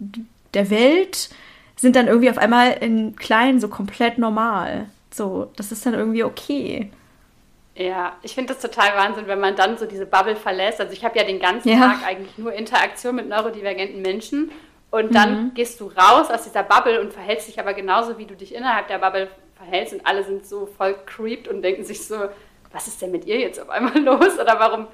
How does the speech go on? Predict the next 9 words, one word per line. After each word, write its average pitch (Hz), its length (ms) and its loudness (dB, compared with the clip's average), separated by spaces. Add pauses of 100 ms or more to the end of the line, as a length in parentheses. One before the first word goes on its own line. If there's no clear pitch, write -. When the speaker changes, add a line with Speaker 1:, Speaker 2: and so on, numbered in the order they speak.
(180)
Speaker 2:
verhält 214 280 -4
sie 233 60 -18
sich 208 180 -20
plötzlich - 420 -10
so 196 260 -10
anders?“ 277 480 0 (800)
Ähm, 202 480 -2 (480)
aber, 208 160 6
äh, - 840 -4